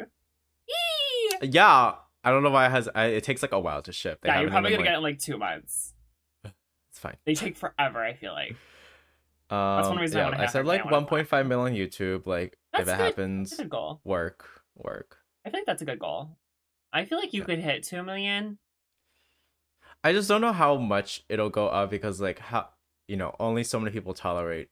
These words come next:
Speaker 2: me. <laughs>
Speaker 1: I, no, I see it going up.
Speaker 2: But, like, th-, you know what I mean? But, like, there's not one person that's, like, at the ten million that's, like,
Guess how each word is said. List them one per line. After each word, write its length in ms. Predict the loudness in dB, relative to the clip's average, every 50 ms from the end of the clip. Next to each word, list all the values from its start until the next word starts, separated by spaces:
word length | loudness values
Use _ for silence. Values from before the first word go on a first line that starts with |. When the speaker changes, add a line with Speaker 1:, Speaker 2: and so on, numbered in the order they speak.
| _ _
Speaker 2:
me. 300 | -16 -14 -14 -16 -20 _ _ _ _ _ _ _ _ _ _ _ _ _ _
<laughs> 1600 | -16 -16 -16 -16 -18 -20 -20 -20 -20 -20 -20 _ -20 -20 _ _ _ _ _ _ _ _ _ _ _ _ _ _ _ _ _ _
Speaker 1:
I, 260 | 2 2 4 2 -2 -2
no, 200 | -2 -2 0 2
I 140 | 0 0 -2
see 180 | -2 -4 -6
it 120 | -6 -6 -6
going 280 | -8 -8 -8 -10 -12
up. 180 | -14 -16 -16 -16 -18 -18 -18 -20 _ _ _ _ _ _ _ _ _ _ _ -20 -20 -20 _ _
Speaker 2:
But, 100 | 2 4
like, 260 | 4 4 2 -2 -12 _ _
th-, 300 | -6 -6 -4 -4 -2 0
you 60 | 2
know 100 | 4 4
what 100 | 4 4
I 40 | 4
mean? 180 | 4 2 2 2
But, 80 | 2
like, 160 | 2 2 2
there's 200 | 2 0 0 0
not 360 | 0 2 2 2 2 0 0 -2
one 160 | -2 -2 -2
person 340 | -2 -4 -4 -4 -4 -4 -4
that's, 180 | -4 -4 -4
like, 200 | -6 -8 -8 _ -14
at 120 | -14 -8
the 100 | -8 -8
ten 300 | -10 -8 -8 -8 -8 -8
million 320 | -10 -10 -8 -6 -6 -6 -6
that's, 220 | -8 -10 -10 -10
like, 320 | -10 -10 -10 -14 _ -20